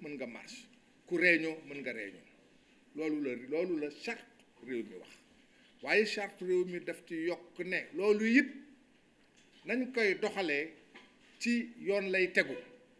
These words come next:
Du caageen nga ñëw samp sa micro wax lu la neex, def lu la neex ak fam la neexee. Da ngay yëglu, soo yëgloo ba pare, ñooñee nga yëglu, nga yëgal, ñooy xool ndegam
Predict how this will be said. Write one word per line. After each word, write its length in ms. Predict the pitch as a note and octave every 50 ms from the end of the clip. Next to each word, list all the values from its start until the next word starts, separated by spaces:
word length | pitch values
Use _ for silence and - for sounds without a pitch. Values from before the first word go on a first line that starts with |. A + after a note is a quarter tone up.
| _ _ _ - - _ - - - - -
Du 80 | -
caageen 420 | - - G3 F3 F3 D#3 E3+ D#3+ D3+
nga 120 | D#3 F#3+ G#3
ñëw 200 | G3+ F3 F3 A3+ A#3 A3+ - - - - - _ _ _ -
samp 340 | - - G3+ A3+ A3+ - G3
sa 160 | - - F3+
micro 420 | E3+ F3 E3+ E3+ D#3 C#3 D3 E3 - - - - - C3
wax 160 | C#3+ B2+ -
lu 100 | C3+ C#3+
la 100 | D3 C#3+
neex, 220 | C#3 C3+ A2 - - - - - - - - _ _ _ -
def 200 | C3+ B2 - -
lu 100 | A#2+ A#2+
la 100 | B2+ B2+
neex 220 | B2 A2+ G2+ - - - - _ _ _ _ -
ak 120 | A#2+ -
fam 180 | - D#3 C#3+ C#3
la 80 | C3+ B2+
neexee. 340 | B2+ A#2+ A2 A2 - - - - _ _ _ _ _ _ _ _ _ _ _ - -
Da 80 | C#3+
ngay 200 | C#3+ D3 D3 C#3
yëglu, 340 | C#3 F#3+ A3 G#3+ G3 G3+ B3+ B3 - - - - - - - - _ _ _ _ -
soo 300 | - - - A#3 A#3+ A#3+ A#3+
yëgloo 480 | A#3 A#3 G#3+ F3+ F3+ F#3+ F3+ E3+ E3
ba 120 | D#3+ G#3 G3+
pare, 340 | - F#3 D3+ C3+ A2+ G2 - - _ -
ñooñee 680 | D#3 F3 G3+ G#3 G#3 G3 F#3 F#3 G3+ A3+ A#3+ B3 B3+ B3 A3
nga 80 | F#3+ F#3
yëglu, 420 | F#3 F#3+ G3 F#3+ - F#3 F3 D#3+ -
nga 120 | F3 E3+ F#3+
yëgal, 300 | G#3+ G#3 F3+ D#3 B2 - - - - - - - - - - - _ -
ñooy 260 | C3+ E3 G3 A3 G#3
xool 360 | G#3 - - F#3 D#3 D3 C#3+ C#3+ D3+
ndegam 320 | E3 F#3+ E3+ D#3+ D3 D#3